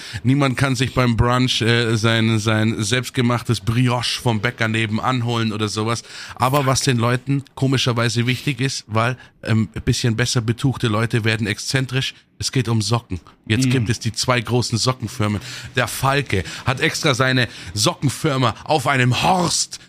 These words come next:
Speaker 1: oben aufbauen lassen,
Speaker 2: Oh.
Speaker 1: damit er wie ein Falke die Socken nur von oben liefert, schneller
Speaker 2: Oh,
Speaker 1: wie
Speaker 2: ja,
Speaker 1: Amazon,
Speaker 2: wow.
Speaker 1: einfach von oben wie ein Falke. Auch,
Speaker 2: Oh.
Speaker 1: es gibt ja auch tatsächlich die Falknerei. Das heißt,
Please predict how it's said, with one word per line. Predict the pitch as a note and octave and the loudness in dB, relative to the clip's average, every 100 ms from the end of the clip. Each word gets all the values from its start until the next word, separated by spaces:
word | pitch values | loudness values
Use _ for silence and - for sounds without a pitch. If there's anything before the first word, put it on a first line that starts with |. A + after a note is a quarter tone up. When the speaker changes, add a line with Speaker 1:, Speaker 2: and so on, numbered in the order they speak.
| _ | _
Speaker 1:
oben | D#3+ D#3+ A#2 A2+ | 2 2 2 0
aufbauen | C#3+ D3+ - C3+ B2 A#2+ | 2 0 0 0 2 2
lassen, | A#2+ A#2+ - B2 | 2 0 0 0
Speaker 2:
Oh. | A#2+ B2 - | 0 0 0
Speaker 1:
damit | C3 D3+ | 0 2
er | C3+ | 2
wie | D3+ | 2
ein | C3+ B2+ | 2 0
Falke | - D3 E3 F3+ C3+ | 0 0 0 0 0
die | B2+ | 2
Socken | G#2+ D3+ - C#3 | 2 -2 2 2
nur | D3+ F3 - | 4 0 -2
von | - C#3+ B2+ | -2 0 2
oben | G3+ D#3+ D3+ | 2 2 2
liefert, | A3 - B2+ - | 2 2 0 0
schneller | - E3+ G3 E3+ | 2 2 4 4
Speaker 2:
Oh, | |
Speaker 1:
wie | E3 | 4
Speaker 2:
ja, | F3+ | 2
Speaker 1:
Amazon, | F3+ C#3 B2+ D3 C#3+ | 2 2 2 2 0
Speaker 2:
wow. | C3 C#3+ | 0 2
Speaker 1:
einfach | D3 D#3+ D#3 | 2 2 0
von | D#3+ D3 | 0 0
oben | F#3 D3 | 0 0
wie | E3 G3 | 0 0
ein | |
Falke. | C3 - E3+ F#3+ F#3+ C3+ - - | 0 -2 0 0 -2 -4 -4 -4
Auch, | C3+ C3+ | 0 2
Speaker 2:
Oh. | |
Speaker 1:
es | C3 - | 2 0
gibt | G3 | 0
ja | C#3+ | 0
auch | B2+ C#3+ - | 0 -2 -2
tatsächlich | - A2+ D3+ B2 | -2 0 0 0
die | A2 | -2
Falknerei. | - C#3+ C3+ C3 G#2+ C3+ D#3+ - - - | 0 -2 0 0 0 0 0 -2 -8 -2
Das | A#2 D3 | 0 2
heißt, | D3 - | 0 -4